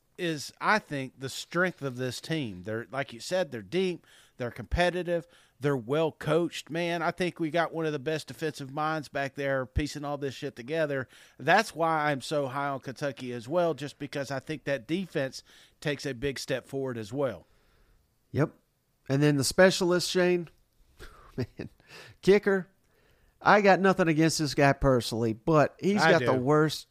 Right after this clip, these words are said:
Speaker 1: I do.
Speaker 2: worst kick,
Speaker 1: <laughs>
Speaker 2: worst kicker name I've ever heard, Shane. Chance Poor. I
Speaker 1: Nah.
Speaker 2: mean,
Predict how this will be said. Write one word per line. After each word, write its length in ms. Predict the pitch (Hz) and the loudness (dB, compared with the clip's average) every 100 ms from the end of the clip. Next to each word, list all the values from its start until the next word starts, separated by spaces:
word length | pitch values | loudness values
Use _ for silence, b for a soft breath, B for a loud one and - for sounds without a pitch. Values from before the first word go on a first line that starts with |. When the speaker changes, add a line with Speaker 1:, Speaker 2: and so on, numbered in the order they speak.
| - | -2
Speaker 1:
I 220 | 147 139 | 0 4
do. 60 | 170 | 6
Speaker 2:
worst 260 | 208 - | 6 4
kick, 280 | - 190 185 - | 2 2 2 -10
Speaker 1:
<laughs> 160 | - 151 | -8 2
Speaker 2:
worst 300 | 196 226 - | 4 4 4
kicker 320 | 202 185 180 | 2 4 4
name 260 | 160 160 156 | 6 6 8
I've 160 | 131 | 8
ever 220 | 147 139 | 6 6
heard, 280 | 135 135 104 | 4 4 0
Shane. 340 | - 113 107 107 _ | -2 -2 -2 -6 _
Chance 560 | - - 175 185 180 - - | -6 4 6 6 2 -6 -4
Poor. 480 | - 175 117 92 - b b b b - | 2 4 4 2 -2 b b b b 0
I 60 | |
Speaker 1:
Nah. 60 | 208 | 0
Speaker 2:
mean, 140 | 185 | 0